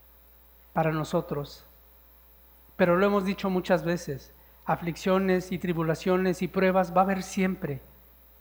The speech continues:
pero tú decides si la vives solo o estás en los brazos de Cristo, pasando por ese momento.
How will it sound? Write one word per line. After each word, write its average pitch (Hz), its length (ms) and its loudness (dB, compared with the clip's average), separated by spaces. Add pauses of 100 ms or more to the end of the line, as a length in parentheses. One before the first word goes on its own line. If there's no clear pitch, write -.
(340)
pero 165 220 0
tú 190 160 0
decides 180 540 0
si 175 100 -2
la 151 120 0
vives 175 300 -2
solo 165 540 -2 (920)
o 165 60 0
estás 165 280 -2
en 170 80 0
los 151 140 -6
brazos 151 360 -6
de 147 100 -8
Cristo, 156 440 -8 (360)
pasando 170 400 -2
por 156 160 -4
ese 147 180 -8
momento. 143 500 -8